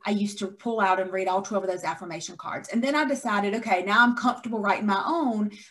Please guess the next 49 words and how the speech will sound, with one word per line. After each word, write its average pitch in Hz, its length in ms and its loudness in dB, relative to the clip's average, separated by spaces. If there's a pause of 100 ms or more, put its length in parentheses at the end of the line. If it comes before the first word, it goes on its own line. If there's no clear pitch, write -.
But 247 140 0
even 415 260 4
to 339 120 -2
this 233 180 -2
day, 254 440 4
I 240 160 4
still 294 280 -2
will 214 200 0
shuffle 269 580 0
through 254 420 -2
and 226 160 0
ask 233 340 2
the 240 80 -4
universe 233 500 0
or 202 120 -2
God, 214 480 2 (340)
"What 247 240 4
do 415 100 2
I 392 80 6
need 339 120 2
to - 140 -2
focus 233 280 2
on 196 120 0
today?" 175 300 -4
And 208 120 2
I'll 277 180 4
pull 427 300 -4
it 370 80 2
out 262 480 2
and 226 180 -2
read 339 200 2
it. 190 180 -2
And 214 140 -2
sometimes 269 600 2 (500)
I'll 247 180 6
even 262 200 4
take 254 200 2
a 247 60 0
snapshot 247 580 4
of 208 140 2
it 220 120 -2
and 214 140 -2
post 240 280 0
it 254 40 -2
in 233 80 0
our 214 160 2
Facebook 277 460 2
group 220 340 0
as, 208 600 4